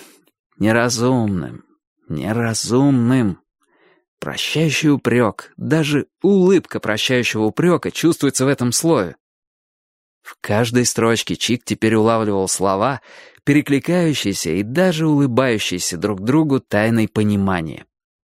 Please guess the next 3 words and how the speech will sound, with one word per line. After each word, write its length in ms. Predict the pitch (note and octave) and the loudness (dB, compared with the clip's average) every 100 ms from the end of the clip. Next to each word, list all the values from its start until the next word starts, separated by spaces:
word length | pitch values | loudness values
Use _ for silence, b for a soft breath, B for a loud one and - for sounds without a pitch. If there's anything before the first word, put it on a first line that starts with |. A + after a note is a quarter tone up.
| - | -10
Сбирается. 1000 | - A#2+ A2 C3+ C3 C3+ G2+ E2 - - _ _ _ - | -4 -2 2 2 4 2 0 -6 -10 -12 _ _ _ 0
Неразумным. 960 | D3 E3 E3 D#3+ C3 D#3+ A2 F2 - _ _ _ _ | 2 4 2 0 0 0 0 -4 -10 _ _ _ _
Буйным. 720 | D2 F#2 D#3 G3+ D#3+ A2 D#2+ | -6 0 2 4 2 0 -4